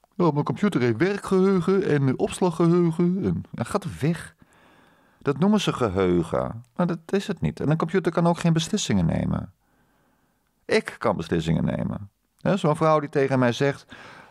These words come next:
eh, van, eh, "Wij drinken hier om kwart over tien koffie en, eh, kom je beneden koffie drinken?" Die mij uitnodigt. Dan mag ik beslissen wat ik doe.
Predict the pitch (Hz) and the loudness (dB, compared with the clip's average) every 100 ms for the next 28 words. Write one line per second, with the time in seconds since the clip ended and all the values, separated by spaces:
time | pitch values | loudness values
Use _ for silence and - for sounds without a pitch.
0 | _ - 135 139 147 131 131 135 135 131 | _ -2 2 2 2 0 0 2 4 4
1 | 127 104 113 78 64 58 82 - - - | 2 2 0 -2 -4 -10 -10 -8 -10 -6
2 | 123 135 135 135 135 135 131 131 143 139 | -2 0 0 0 0 2 0 0 0 -2
3 | 123 - 131 120 139 - 147 113 131 131 | -2 0 0 2 -2 0 0 2 2 2
4 | 131 131 127 107 120 147 143 139 135 131 | 2 4 2 2 0 0 0 2 2 2
5 | 160 165 - 90 85 78 82 80 80 78 | 2 2 0 -2 -2 -2 0 0 0 -2
6 | 90 117 127 127 151 - 87 82 123 - | 0 2 2 2 0 0 0 0 -2 -4
7 | - 127 131 156 160 156 160 147 135 131 | -2 0 -2 -4 -4 -4 -2 -2 -2 -4
8 | 117 117 | -2 -4